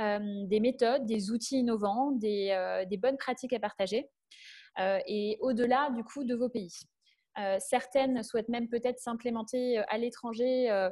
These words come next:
dans le long terme, euh, et appréhender un nouveau marché. Euh, donc, il y a un intérêt aussi à vous connecter, euh, ou, euh, vous voulez peut-être tout simplement, euh, discuter, vous rencontrer.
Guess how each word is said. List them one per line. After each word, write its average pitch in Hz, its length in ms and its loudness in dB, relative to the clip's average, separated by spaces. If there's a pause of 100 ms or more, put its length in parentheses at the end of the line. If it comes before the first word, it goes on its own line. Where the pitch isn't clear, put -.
(340)
dans 220 200 -2
le 220 140 2
long 202 140 -2
terme, 277 480 0 (100)
euh, 196 200 2
et 220 100 4
appréhender 220 420 0
un - 20 -2
nouveau 214 200 0
marché. 208 280 -2 (640)
Euh, 202 40 -6
donc, 202 180 -8
il - 80 -8
y - 20 0
a 196 60 0
un 202 80 -2
intérêt 240 320 0
aussi 233 180 -2
à 233 60 0
vous 208 100 -4
connecter, 220 460 -4 (500)
euh, 190 460 -2 (120)
ou, 294 300 -2
euh, 240 120 4
vous 214 200 -4
voulez 214 300 0
peut-être 226 400 -2
tout 220 140 -12
simplement, 220 520 -4
euh, 196 120 2
discuter, 220 500 -2
vous 214 140 -2
rencontrer. 202 340 -4